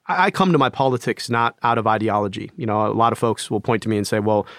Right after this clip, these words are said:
you know, you, you, you, you, you say specifically that you're not a socialist." I'm not a socialist b-, because I just don't, I don't think ideological tags matter. I come to my policy by thinking about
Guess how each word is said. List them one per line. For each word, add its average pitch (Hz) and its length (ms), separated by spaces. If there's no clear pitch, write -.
you - 40
know, 107 120
you, 101 140
you, 117 220
you, 117 340
you, 113 240
you 117 140
say 127 200
specifically 113 540
that 101 160
you're 113 60
not 110 140
a 98 40
socialist." - 400
I'm 123 120
not 127 140
a 113 40
socialist - 440
b-, 151 80
because 139 220
I 135 60
just 131 200
don't, 127 240
I 139 60
don't 143 180
think 139 240
ideological 113 540
tags 107 380
matter. 107 460
I 131 100
come 147 180
to 139 60
my 123 140
policy 110 720
by 117 180
thinking 135 380
about 104 520